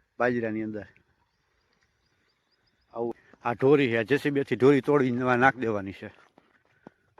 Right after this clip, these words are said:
શું થયું હોય? તો ભાઈ, અત્યારે બપોરના બરોબર દોઢ વાગ્યો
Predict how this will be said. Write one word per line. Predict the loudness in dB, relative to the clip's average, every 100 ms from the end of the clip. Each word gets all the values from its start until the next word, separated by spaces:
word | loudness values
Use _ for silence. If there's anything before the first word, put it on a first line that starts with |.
| -20 _ -10
શું | -8 -6
થયું | 0 0 0
હોય? | -4 -14 _ _ _ _ _ _ _ _ _ _ _ _ -20 -20 -6
તો | 4
ભાઈ, | 10 10
અત્યારે | 10 6 6
બપોરના | 4 4 4 4 6
બરોબર | 6 6 4
દોઢ | 6 6 6
વાગ્યો | 4 4